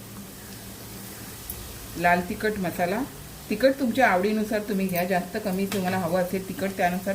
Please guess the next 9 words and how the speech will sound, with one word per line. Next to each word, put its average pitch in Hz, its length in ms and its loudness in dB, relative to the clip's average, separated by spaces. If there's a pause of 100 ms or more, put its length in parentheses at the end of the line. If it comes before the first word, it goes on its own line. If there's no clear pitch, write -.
तुम्ही 196 180 0 (520)
तिखट 208 200 2
घेऊ 185 280 4
शकता. 190 360 0
आता 220 280 -2
हे 214 160 2
मसाले 196 460 2
छान 190 140 2
असं 202 260 2